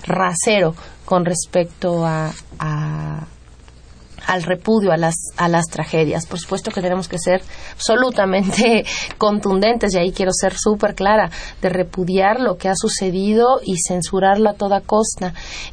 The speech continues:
El tema, y particularmente lo digo para, para buena parte de la prensa mexicana, de los analistas nacionales, es que ojalá nos lográramos indignar también con los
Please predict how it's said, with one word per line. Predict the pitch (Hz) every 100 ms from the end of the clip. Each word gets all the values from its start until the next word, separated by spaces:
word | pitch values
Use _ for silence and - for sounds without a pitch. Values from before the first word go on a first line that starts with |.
| -
El | 185 185 185 170
tema, | 208 226 254 285 - -
y | 180 170
particularmente | - 165 175 185 190 202 202 208
lo | 196
digo | 180 202 214
para, | 208 170 156 156 160 -
para | 151
buena | 151 190 202
parte | 196 180 208
de | 196
la | 165
prensa | 170 170 165 190
mexicana, | 175 - - 185 202 220 202 190
de | 175
los | 160 -
analistas | 160 160 180 185 202 202 - -
nacionales, | 180 165 185 180 185 214 240 - - - - -
es | 190 196 -
que | - 208
ojalá | 180 - 165 175 202 262 330
nos | 214 180 180
lográramos | 160 175 190 208 202 185
indignar | 190 175 175 185 185
también | 185 202 180 175 190 302 - - - - -
con | - 185 208 208
los | 175